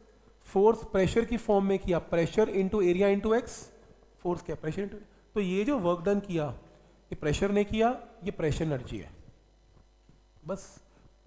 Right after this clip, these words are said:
बस फोर्स को प्रेशर की फॉर्म में लिख लो, सिंपल। अगर मैं ये कहूँ कि मुझे प्रेशर एनर्जी per unit mass निकाल के दो, तो एक काम करो, प्रेशर एनर्जी ये रही, कितना मास लिक्विड का यहाँ डिस्प्लेस हो गया,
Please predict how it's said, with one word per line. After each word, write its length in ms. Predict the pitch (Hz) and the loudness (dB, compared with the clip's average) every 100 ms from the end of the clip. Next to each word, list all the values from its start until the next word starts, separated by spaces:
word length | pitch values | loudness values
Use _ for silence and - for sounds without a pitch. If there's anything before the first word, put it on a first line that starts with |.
| - | -14
बस 100 | 135 | -14
फोर्स 280 | - 156 160 | -4 -4 -2
को 100 | - | -2
प्रेशर 260 | 190 175 220 | -4 -4 -6
की 60 | |
फॉर्म 220 | 214 208 | 0 2
में 60 | 208 | 2
लिख 120 | 208 | 0
लो, 100 | 202 | -2
सिंपल। 360 | 214 226 220 220 - - _ _ - - - _ | -2 -4 -4 -10 -12 -20 _ _ -20 -20 -20 _
अगर 240 | 175 180 233 | 0 2 4
मैं 100 | 240 | 4
ये 180 | 226 226 | 4 2
कहूँ 260 | 202 143 123 - - - - _ - | 2 0 -2 -10 -20 -20 -20 _ -2
कि 80 | 226 | 2
मुझे 400 | 208 196 220 233 - - - | 2 4 4 2 -2 -16 -4
प्रेशर 460 | 190 190 - 240 247 | 2 2 4 2 2
एनर्जी 480 | 196 190 180 185 233 - 202 | 2 0 0 -2 -4 0 2
per 120 | 208 | 2
unit 320 | 208 190 226 214 | 4 2 2 2
mass 380 | 180 180 202 214 | 2 2 0 -2
निकाल 300 | 202 202 185 | 0 0 0
के 140 | 190 | 0
दो, 160 | 165 131 101 - - - - _ _ _ _ | 2 0 -2 -12 -20 -20 -20 _ _ _ _
तो 40 | 196 | -2
एक 120 | 196 | 2
काम 240 | 180 202 | 2 2
करो, 240 | 208 208 226 226 - | 4 6 4 2 -6
प्रेशर 320 | - 170 - 233 | 0 0 2 0
एनर्जी 340 | 202 185 208 | 0 -2 0
ये 100 | 202 | 0
रही, 120 | 226 269 - - - - _ - _ - _ _ | 0 -4 -12 -20 -20 -20 _ -20 _ -20 _ _
कितना 360 | 208 226 233 240 | -4 0 2 2
मास 300 | 196 208 - | 2 2 0
लिक्विड 360 | 196 196 208 196 | -4 -2 0 0
का 120 | 214 | 2
यहाँ 120 | 208 | 2
डिस्प्लेस 420 | 190 - 190 180 175 | 0 -2 -2 -2 -2
हो 80 | 143 | -4
गया, 220 | 131 | -6